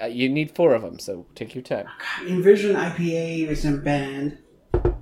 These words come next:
Speaker 2: And Inversion, okay, Inversion I P A is in Bend. I can't remember the name of the brewery.
Speaker 1: It sounds like they might shoot at something.
Speaker 2: No, Inversion I P A is the one that's at, in Bend, Oregon, so it's at, like, five thousand feet or four thousand feet.
Speaker 1: <laughs>
Speaker 2: And they make
Speaker 1: I was
Speaker 2: an
Speaker 1: giving
Speaker 2: I P A.
Speaker 1: you a hint.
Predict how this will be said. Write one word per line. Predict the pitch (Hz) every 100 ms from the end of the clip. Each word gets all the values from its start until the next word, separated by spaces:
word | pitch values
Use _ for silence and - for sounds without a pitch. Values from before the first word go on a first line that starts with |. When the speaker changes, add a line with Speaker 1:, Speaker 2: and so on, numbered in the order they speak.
| - - - _ _
Speaker 2:
And | - 170
Inversion, | 180 160 175 190 175 175 160
okay, | 156 160 147 139 143 -
Inversion | - 175 185 196 190
I | 160
P | 160
A | 156 151
is | 147 143
in |
Bend. | 135 131 131
I | 131
can't | - 156
remember | 156 147 135
the | 139
name | - - _ _ _ _ _ _
of | -
the | 143
brewery. | 147 147
Speaker 1:
It | 131
sounds | 165 170
like | 175 156 - -
they | - 127
might | 160 123 87
shoot | - - 175 -
at | 98 -
something. | 98 - - 165 - -
Speaker 2:
No, | - 208
Inversion | 226 202 233 240 220
I | 208
P | 185
A | 202
is | 202 175
the | 165 160
one | 160
that's | 160 151
at, | 156 127
in | 185 170
Bend, | 165 175
Oregon, | 165 151 147 151 143
so | 151
it's | 143
at, | 131
like, | 135 -
five | 147 139 143
thousand | 143 147 147 143
feet | 147 147
or | 143
four | 143 135
thousand | 139 139 -
feet. | 156 151 185 175
Speaker 1:
<laughs> | 190 - - -
Speaker 2:
And | 339 165
they | 170
make | 170
Speaker 1:
I | 208
was | -
Speaker 2:
an | -
Speaker 1:
giving | 262 262
Speaker 2:
I |
P |
A. | 247
Speaker 1:
you | 175
a |
hint. | 170 156 -